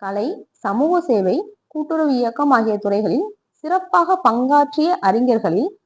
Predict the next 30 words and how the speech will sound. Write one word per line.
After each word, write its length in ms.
ஆறில் 380
ஒரு 200
பங்கு 280
அளவிற்கு 420
பிரதிநிதித்துவ 720
அடிப்படையில் 540
நியமிக்கிறார். 720
சரியா? 220
நம்மளுக்கு 280
வந்து 180
மாநில 300
சட்ட 180
மேலவை 380
இல்ல, 140
so 120
இதை 140
வந்து 160
நம்ம 220
ஆளுநர் 280
செய்ய 220
மாட்டாங்க. 300
ஓகே, 180
அதே 160
மாதிரி 220
ஆளுநர் 400
வந்து 180
ஆங்கிலோ 320
இந்தியர்களை 500
நியமிப்பார். 480
அதை 100